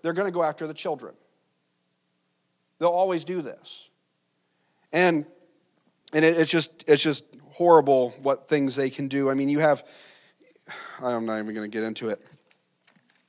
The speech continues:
I, I will say this, though. John Piper, he's a Calvinist.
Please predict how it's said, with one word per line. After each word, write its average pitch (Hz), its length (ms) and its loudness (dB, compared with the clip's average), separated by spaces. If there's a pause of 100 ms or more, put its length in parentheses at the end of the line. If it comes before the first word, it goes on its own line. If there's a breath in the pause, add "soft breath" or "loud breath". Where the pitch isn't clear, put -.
(1500 soft breath)
I, 135 80 4
I 151 120 8
will 165 140 8
say 147 180 4
this, 147 240 4
though. 123 300 4 (840 soft breath)
John 156 280 6
Piper, 151 360 2
he's 151 220 -4
a 139 60 -6
Calvinist. 117 680 -2